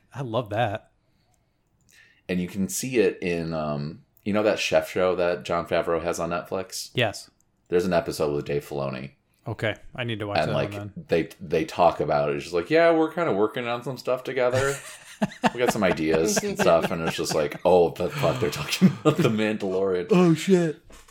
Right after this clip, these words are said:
Speaker 1: Okay.
Speaker 2: So, and, you know, that is what it is now, so.
Speaker 1: We're working on some stuff.
Speaker 2: We're teaming up together. And, like, he talks to him a bunch about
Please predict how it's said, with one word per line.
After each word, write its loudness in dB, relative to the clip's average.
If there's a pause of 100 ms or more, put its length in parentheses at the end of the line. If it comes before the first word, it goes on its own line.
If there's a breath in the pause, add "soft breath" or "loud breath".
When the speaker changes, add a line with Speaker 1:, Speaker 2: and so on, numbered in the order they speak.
(140)
Speaker 1:
Okay. -6 (120)
Speaker 2:
So, -8 (200)
and, -6 (100)
you -10
know, -10 (100)
that 2
is -2
what -2
it -2
is -2
now, -2
so. -4 (840 soft breath)
Speaker 1:
We're -4
working -8
on -8
some -12
stuff. -8 (840)
Speaker 2:
We're -12
teaming -6
up -6
together. -4 (1120)
And, 2
like, 4
he -2
talks 6
to -2
him 0
a -2
bunch -2
about -2